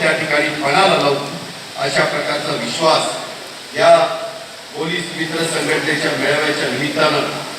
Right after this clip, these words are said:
मी आपल्या सगळ्यांच्या साक्षीनं या ठिकाणी व्यक्त करतोय. आज महाराष्ट्र दुष्काळामध्ये होरपळतोय. आपण थोडंसं कोकणच्या भागामध्ये आहोत,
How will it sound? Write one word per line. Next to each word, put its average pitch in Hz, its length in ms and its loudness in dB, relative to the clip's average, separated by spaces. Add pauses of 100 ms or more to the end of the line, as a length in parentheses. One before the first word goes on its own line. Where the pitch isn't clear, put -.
(320)
मी 147 80 0
आपल्या 143 380 2 (300)
सगळ्यांच्या 180 500 0
साक्षीनं - 1200 -4
या 143 160 6
ठिकाणी 143 320 0 (120)
व्यक्त - 280 2 (120)
करतोय. - 360 0 (580)
आज 160 200 6 (100)
महाराष्ट्र 143 520 0
दुष्काळामध्ये 156 800 -4
होरपळतोय. 202 600 4 (1120)
आपण 175 320 6 (120)
थोडंसं 170 520 2 (720)
कोकणच्या 202 540 4
भागामध्ये 160 500 0
आहोत, - 180 -4